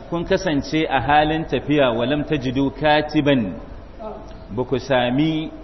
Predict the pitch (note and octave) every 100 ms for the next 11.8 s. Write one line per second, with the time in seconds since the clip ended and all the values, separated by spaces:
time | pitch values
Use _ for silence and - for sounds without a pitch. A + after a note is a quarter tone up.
0 | - - - - - - C3 E3 E3+ D3+
1 | C#3+ A#2 F#2+ - - - G#2+ D3+ D3+ C#3
2 | D3 C#3 C3+ B2 C#3+ C#3 C#3+ D3+ - C3
3 | G2 F2 - - - - A#2 A2+ B2+ A#2
4 | A2+ A#2+ C3 D#3 D#3+ - - - - D#3
5 | D#3+ - C3 A2 C#3 B2+ G2 F#2+ A2+ A#2
6 | C#3+ D3 B2 C#3+ C#3+ F3 D#3+ C3+ B2 F2
7 | - - - - - - - B2 E3 D#3
8 | C#3+ D3+ C3 C#3+ D3+ - C#3 C#3 C3 D3
9 | C3+ - A2+ B2+ C3+ D3 D3 C3+ B2+ -
10 | G#2+ B2 D3 B2 A#2+ - B2+ C3+ C#3+ D#3
11 | C3+ A#2+ B2+ A#2+ A#2 F#2 G2 -